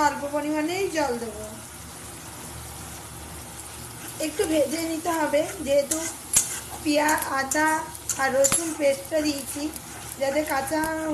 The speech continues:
গন্ধটা বেরিয়ে যায়, সেই জন্য একটু কড়াইতে ভালো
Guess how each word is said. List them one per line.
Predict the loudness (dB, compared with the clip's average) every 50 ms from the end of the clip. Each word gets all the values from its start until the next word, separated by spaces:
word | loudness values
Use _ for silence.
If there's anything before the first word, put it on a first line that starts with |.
| 0 0
গন্ধটা | 0 0 2 2 2 2 2 4 4
বেরিয়ে | 4 4 4 2 2 2 4
যায়, | 4 4 4 2 0 -2 -4 -8 -10 -10 -10 -8 -2
সেই | 2 2 2 2 2
জন্য | 0 0 2 0 0 0 0 -2 -4
একটু | -4 -6 -6 -4 -2 -2 -2 -4 -6 -10 -12 -12 -12 -12 -12 -12 -12 -12 -14 -14 -12 -6 2
কড়াইতে | 4 4 6 6 4 2 0 -2 0 0
ভালো | 4 4 4